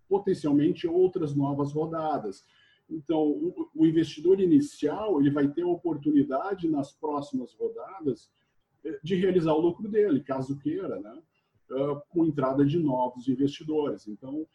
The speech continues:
a gente quer tá acompanhando os investidores e, e, e sugerindo e, e querendo que realmente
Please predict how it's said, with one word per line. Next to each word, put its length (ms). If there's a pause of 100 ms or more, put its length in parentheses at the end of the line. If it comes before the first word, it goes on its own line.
(200)
a 40
gente 120
quer 160
tá 100
acompanhando 640
os 140
investidores 680
e, 400 (140)
e, 240
e 20
sugerindo 840
e, 240
e 120
querendo 420
que 80
realmente 680